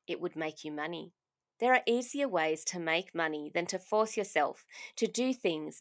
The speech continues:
that drain your energy or steal your precious little spare time. Being a business owner means you need to be even more mindful of how you spend your energy,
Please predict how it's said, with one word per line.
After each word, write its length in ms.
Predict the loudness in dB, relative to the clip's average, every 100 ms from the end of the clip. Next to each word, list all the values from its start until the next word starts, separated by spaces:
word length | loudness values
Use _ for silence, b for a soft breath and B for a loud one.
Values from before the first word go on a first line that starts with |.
| 0
that 140 | 0
drain 340 | 4 2 4 0
your 120 | -2
energy 520 | -4 -4 -6 -8 -8 0
or 100 | 0
steal 480 | 0 -4 -2 -2 -2
your 160 | -4
precious 520 | -4 -4 -2 -4 -6
little 240 | -6 -6 -6
spare 320 | -6 -4 -4
time. 460 | -6 -10 -10 -14 -20 _ _ _ _ B B B _ 8
Being 260 | 10 10
a 60 | 6
business 420 | 4 2 -2 -2
owner 280 | -2 -2 -2
means 340 | -2 -4 -4 -8
you 160 | -8
need 380 | -4 -4 -4 -6
to 100 | -8
be 300 | -6 -6 -4 -2
even 500 | -2 -2 -4 -6 -4
more 360 | -4 -4 -6 -8
mindful 680 | -6 -4 -6 -6 -6 -6 -10 b b b -6
of 120 | -6 -6 4
how 180 | 4 4
you 180 | 0
spend 400 | -8 -6 -6 -6
your 80 | -8
energy, 560 | -6 -6 -8 -8 -10